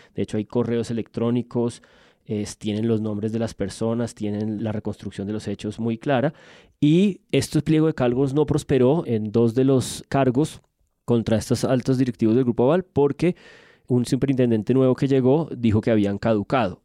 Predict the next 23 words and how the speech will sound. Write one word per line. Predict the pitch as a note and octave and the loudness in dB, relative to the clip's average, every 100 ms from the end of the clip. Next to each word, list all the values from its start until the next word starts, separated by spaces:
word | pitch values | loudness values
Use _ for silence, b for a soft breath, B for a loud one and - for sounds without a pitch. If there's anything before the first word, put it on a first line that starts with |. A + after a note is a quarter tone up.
| _ | _
Y | C3+ D3+ | 0 2
luego, | F3 E3+ | 2 2
bueno, | F3 C#3 | 2 0
este | A2+ B2 | -4 -4
señor | C3+ A#2 | 0 2
Robledo | A#2+ B2+ C3+ | 4 4 4
yo | C3 | 4
lo | B2+ C3+ A2+ | 4 2 2
vi-, | C3 | 0
he | - | 2
visto | C3 C3+ - | 0 0 -2
que | - | -6
salió | C#3+ A2 | -2 0
por | G2 G#2+ | 0 0
todas | A#2 A#2 | 0 2
partes, | C#3 C3 G#2 | 0 -2 -4
salió | G#2 G2 | -4 -2
por | G2+ A2 | -2 -2
Blue, | A2 A#2+ C#3 | 2 2 2
salió | C3 A2 | 2 0
por | G2+ A2+ | -2 -2
muchos | A#2+ C#3 | -2 0
lugares, | C3 B2 | 2 0